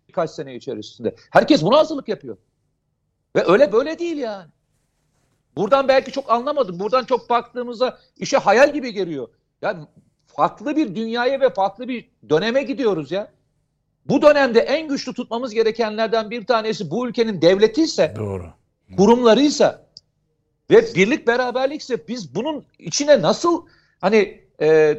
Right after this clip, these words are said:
Speaker 1: daha tuhaf bir şeyler katabiliriz diye mi uğraşıyoruz? Yoksa, e, başka bir amacımız var, ben anlamış değilim yani.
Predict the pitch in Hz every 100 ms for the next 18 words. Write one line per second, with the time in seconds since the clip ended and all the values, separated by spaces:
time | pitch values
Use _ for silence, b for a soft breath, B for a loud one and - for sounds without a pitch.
0 | 151 185 311 - 233 320 240 - 226 226
1 | - 214 226 240 302 254 320 294 254 220
2 | - 208 190 156 226 262 262 - _ _
3 | _ _ - 151 151 151 147 143 _ _
4 | _ _ 165 165 330 320 320 302 240 240
5 | 190 277 294 269 277 - 311 339 320 240
6 | 104